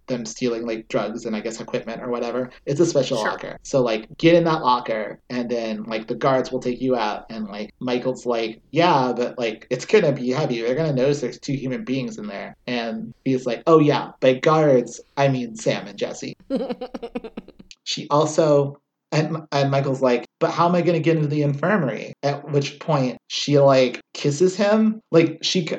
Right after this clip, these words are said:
Speaker 1: she kind
Speaker 2: No,
Speaker 1: of,
Speaker 2: first she
Speaker 1: she
Speaker 2: puts gum in
Speaker 1: pretends
Speaker 2: her
Speaker 1: that
Speaker 2: mouth.
Speaker 1: Yeah, she puts gum in her mouth. And when she's putting gum in her mouth, she, like,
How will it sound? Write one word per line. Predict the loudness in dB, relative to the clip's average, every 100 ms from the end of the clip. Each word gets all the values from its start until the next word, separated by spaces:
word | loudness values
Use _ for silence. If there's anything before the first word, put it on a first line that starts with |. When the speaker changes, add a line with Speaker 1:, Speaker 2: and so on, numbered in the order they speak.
| -10
Speaker 1:
she | -4 -2
kind | 0 4 6
Speaker 2:
No, | 6
Speaker 1:
of, | 10
Speaker 2:
first | 8 10
she | 6
Speaker 1:
she | 8 8
Speaker 2:
puts | 6 8
gum | 8 8
in | 6
Speaker 1:
pretends |
Speaker 2:
her | 6
Speaker 1:
that | 6
Speaker 2:
mouth. | 4 -6 -14 -2
Speaker 1:
Yeah, | -2
she | 0 2
puts | 6 6
gum | 6 6 8
in | 6
her | 6
mouth. | 4 0 -2
And | -4 -4
when | -4
she's | -4
putting | 0 0 4
gum | 4 2
in |
her | 0
mouth, | 0 0 -2 -6 -20 _
she, | -10 0 4
like, | 4 2